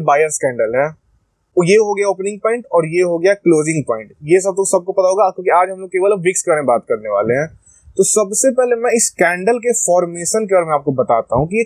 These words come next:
candle फॉर्म कैसे हुआ होगा। तो जैसे कि इस बायर कैंडल का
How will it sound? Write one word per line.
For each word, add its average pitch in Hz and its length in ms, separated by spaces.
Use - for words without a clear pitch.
candle 220 420
फॉर्म 240 500
कैसे 185 320
हुआ 131 240
होगा। 107 340
तो 170 120
जैसे 180 360
कि 226 160
इस 226 160
बायर 165 340
कैंडल 202 280
का 214 100